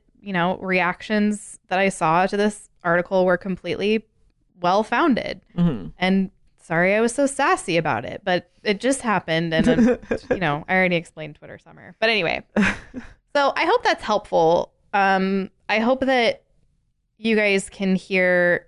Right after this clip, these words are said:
Speaker 1: our heart in asking the question. Um, I hope that we can move past kind of our own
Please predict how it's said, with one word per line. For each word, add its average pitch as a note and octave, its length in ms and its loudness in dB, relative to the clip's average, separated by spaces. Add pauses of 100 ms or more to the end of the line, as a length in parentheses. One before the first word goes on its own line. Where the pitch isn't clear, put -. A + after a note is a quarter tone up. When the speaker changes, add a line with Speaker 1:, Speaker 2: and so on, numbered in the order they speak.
(100)
Speaker 1:
our F3 200 2
heart F3+ 480 0
in F3 140 -2
asking E3 440 -6
the E3 80 -12
question. D#3 720 -6 (760)
Um, D#3+ 520 -2 (520)
I F#3 80 2
hope G3+ 440 0
that F3 800 0 (680)
we G3+ 240 -4
can F#3 380 0
move F#3 420 0
past - 760 -6 (1120)
kind F#3+ 180 2
of F#3 120 0
our F3+ 200 0
own G3 1000 2